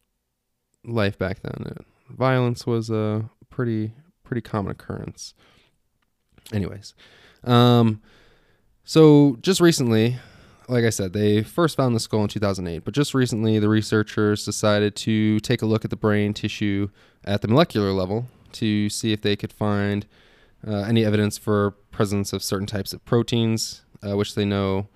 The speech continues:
are a little bit more resistant to decay than some other materials in the brain. Um, and so this is from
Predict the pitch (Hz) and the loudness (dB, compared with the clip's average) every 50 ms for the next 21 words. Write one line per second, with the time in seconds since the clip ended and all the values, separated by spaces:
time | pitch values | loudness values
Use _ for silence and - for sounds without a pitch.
0 | - - _ _ _ _ _ - 101 101 101 104 101 98 90 87 95 95 95 95 | -20 -20 _ _ _ _ _ -4 -2 0 0 2 0 0 -2 -2 -2 -2 -2 -2
1 | 95 98 98 - - - 95 95 - - 95 92 - - 101 98 98 98 98 98 | -2 -4 -6 -6 -6 -6 -6 -6 -6 -10 -12 -10 -6 -4 -2 -2 -2 -2 -4 -6
2 | 101 - 107 104 98 95 95 98 101 104 107 113 107 - - 113 107 104 101 101 | -6 -4 -4 -2 -2 -2 -2 -4 -4 -6 -8 -10 -6 -2 0 2 2 2 2 0
3 | 104 104 101 95 90 107 104 101 98 98 101 104 107 _ _ _ _ _ _ _ | -2 -4 -4 -4 -2 -2 -2 -2 -2 -4 -6 -8 -10 _ _ _ _ _ _ _
4 | _ _ _ _ _ _ _ _ _ _ _ _ - 117 117 117 117 113 113 110 | _ _ _ _ _ _ _ _ _ _ _ _ -2 0 2 4 4 4 4 4
5 | 110 107 110 110 - - _ _ - 123 123 - - 139 135 131 127 120 107 - | 2 2 0 -4 -8 -16 _ _ -4 -2 0 2 4 4 4 4 4 2 -2 -6
6 | _ - 147 160 170 165 147 - - 165 160 156 151 147 143 139 135 135 131 123 | _ -6 -4 -4 -2 -4 -4 -2 2 2 4 4 4 4 2 2 0 0 -2 -4
7 | 113 | -8